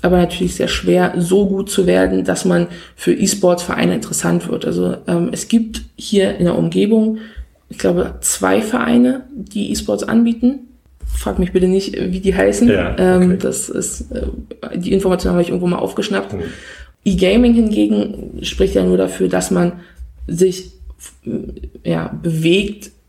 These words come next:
Speaker 1: mit Videospielanteil sozusagen. Also
Speaker 2: Ja.
Speaker 1: wir haben, ähm, so eine Kinect, ähm, Leiste,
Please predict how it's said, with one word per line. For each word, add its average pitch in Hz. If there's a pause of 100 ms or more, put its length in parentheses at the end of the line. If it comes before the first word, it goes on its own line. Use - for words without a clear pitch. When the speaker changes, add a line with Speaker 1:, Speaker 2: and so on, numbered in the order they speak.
(800)
Speaker 1:
mit 180
Videospielanteil -
sozusagen. -
Also 175
Speaker 2:
Ja. 170
Speaker 1:
wir 165
haben, 180
ähm, 170
so -
eine 175
Kinect, 180 (180)
ähm, 180 (200)
Leiste, 196